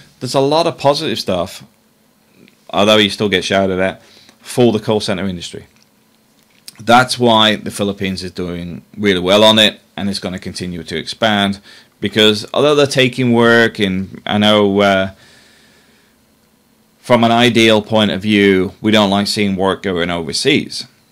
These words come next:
But from a realistic view here, if you're wanting to survive in business, it's the trend that everybody's doing, and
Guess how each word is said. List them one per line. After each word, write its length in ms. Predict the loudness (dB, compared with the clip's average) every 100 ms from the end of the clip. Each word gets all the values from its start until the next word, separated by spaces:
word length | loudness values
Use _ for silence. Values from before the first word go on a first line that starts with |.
| _ _ _
But 440 | -14 -2 0 0 -4
from 420 | -4 -2 -2 -4
a 100 | -4
realistic 580 | 0 2 0 -2 -4 -4
view 260 | 0 0
here, 420 | 0 -2 -2 -2 -6 _
if 220 | -8 -6
you're 140 | -2 0
wanting 300 | 0 -2 -4
to 200 | -6 -8
survive 360 | -6 -2 -2
in 100 | -2
business, 520 | -2 -2 0 -4 -6 -8
it's 140 | -12 -10
the 120 | -10
trend 380 | -6 -4 -2 -4
that 140 | -4
everybody's 460 | -4 -8 -8 -12 -4
doing, 540 | 0 2 2 0 -6 -16 -20 _ -10
and 760 | -8 -6 -6 -8 -10 -12 -20